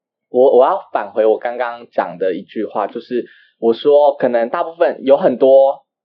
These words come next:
呃，少部分的告别是不会让人，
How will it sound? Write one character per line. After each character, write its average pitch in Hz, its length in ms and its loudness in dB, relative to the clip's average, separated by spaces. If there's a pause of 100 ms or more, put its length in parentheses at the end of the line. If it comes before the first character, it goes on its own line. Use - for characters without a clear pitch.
(140)
呃， 107 180 -4 (140)
少 127 140 2
部 220 140 0
分 220 160 0
的 117 360 0
告 139 260 0
别 104 260 -4
是 165 180 -4
不 127 160 -4
会 139 140 0
让 131 220 -4
人， 92 280 -6